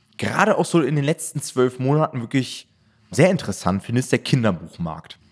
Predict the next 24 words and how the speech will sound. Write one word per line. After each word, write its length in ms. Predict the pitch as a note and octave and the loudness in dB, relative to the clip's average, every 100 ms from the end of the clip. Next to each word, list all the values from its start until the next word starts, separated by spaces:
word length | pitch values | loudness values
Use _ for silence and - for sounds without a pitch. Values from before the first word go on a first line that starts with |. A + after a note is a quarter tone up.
| _ | _
Hatten 200 | - - | -6 2
wir 140 | C3+ A#2 | 4 4
auch 100 | A#2+ | 2
bei 100 | - | 0
uns 220 | C3+ D3 | 0 -2
im 300 | A#2 G#2+ G2+ | -4 -2 0
Coaching-Programm 640 | - - D3 - A#2+ B2 | 0 0 -2 -4 -2 0
jetzt 220 | B2 - - | -2 -2 -2
einige 300 | B2 A#2+ A#2 | 0 0 -2
Projekte, 480 | - G#2+ A#2+ - | 0 2 2 0
die 280 | G2+ G#2 G2 | 0 -2 -2
echt 280 | A#2+ - - | -2 -4 -8
sehr, 360 | F#2+ F#2 C3+ B2 | -4 4 4 4
sehr 120 | A#2 | 2
gut 180 | G#2 - | 0 -6
abgegangen 500 | - - F#2 E2 F2 | -6 -4 -4 -4 -4
sind, 220 | G2 F#2+ | -4 0
teilweise 480 | G2 G2+ G2 G2 G2 | 2 4 4 2 -4
wirklich 260 | - F#2+ | -8 -12
in 60 | A2 | -8
die 80 | G2+ | -8
Top 240 | - A2+ | -4 -6
einhundert 480 | - G2+ B2+ B2 G2 | -4 -2 2 2 0
gekommen. 340 | F2+ - A2 | -2 -2 -2